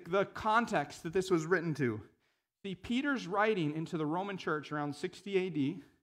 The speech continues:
and the Roman church around sixty A D,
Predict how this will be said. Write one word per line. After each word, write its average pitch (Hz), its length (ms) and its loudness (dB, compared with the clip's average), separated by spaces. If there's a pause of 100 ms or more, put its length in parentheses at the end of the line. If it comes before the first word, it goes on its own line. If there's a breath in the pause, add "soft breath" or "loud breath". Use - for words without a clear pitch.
(440)
and 165 120 2
the 185 40 4
Roman 262 220 6
church 269 320 0
around 202 260 2
sixty 247 460 -6
A 214 160 -2
D, 175 500 0